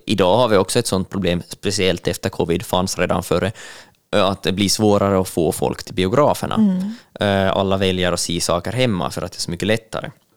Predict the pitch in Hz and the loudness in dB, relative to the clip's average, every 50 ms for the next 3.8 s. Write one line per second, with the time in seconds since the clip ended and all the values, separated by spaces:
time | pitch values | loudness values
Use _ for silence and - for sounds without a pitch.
0 | _ _ _ _ - 107 110 117 120 127 120 - - 104 95 92 - 95 95 92 | _ _ _ _ -4 0 0 2 2 2 0 2 2 2 2 2 2 2 2 2
1 | 90 90 90 - - 92 90 90 87 87 90 90 87 - - - - - - - | 2 0 -2 -4 -4 -4 -4 -2 -2 0 0 -2 -2 -4 -8 -16 -20 -8 -4 -4
2 | 104 98 - 107 104 98 - - 98 95 113 110 104 98 92 92 90 92 92 - | -2 0 0 0 0 0 0 0 0 2 2 2 2 2 2 2 2 0 0 -2
3 | - - - 95 95 - - - 87 85 - 87 82 85 90 | -4 -4 -2 0 -2 -2 0 0 -2 0 0 0 -2 -2 -4